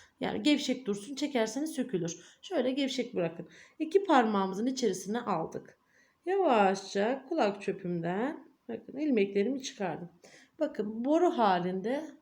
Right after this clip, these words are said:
bakın ilmeklerimin avucumun içinde duruyor. Şimdi bunları telini kaçırmadan tığıma hepsini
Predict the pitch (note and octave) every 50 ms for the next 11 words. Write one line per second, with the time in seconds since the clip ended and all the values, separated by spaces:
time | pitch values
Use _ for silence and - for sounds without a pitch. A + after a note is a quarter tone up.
0 | _ - A#3+ A3+ - - _ - C#4 C#4 C4 A3 G#3 G#3 - G3 F#3+ F#3+ A3+ B3
1 | B3+ - C#4 C4+ G#3 F3 F3 F#3+ G#3 A3+ B3 A#3+ - - G#3 G#3+ B3 G#3 G3+ F3+
2 | F3 E3+ E3 F3 - - - - - _ _ - F4 D#4+ E4 F#4 F4 D4 A#3 G#3
3 | F#3+ G3 G#3 B3 C4 - - - _ _ _ _ _ _ _ - - F4+ D4 B3+
4 | G#3+ G#3 G3+ G3+ D4 D4+ D4 - C4+ A3+ G#3+ G3 F#3 F3+ F3 F3 F3 F#3 G#3+ B3
5 | D4 D4 - - _ _ _ _ _ _ _ _ _ - - E4 D#4 C4+ A3 F3+
6 | F3 F#3 G3+ G3+ G#3 C4+ D4+ D#4 D#4 D#4 D#4+ D#4+ D#4+ - - - - C#4 C4+ C4+
7 | D4+ E4+ F#4 - -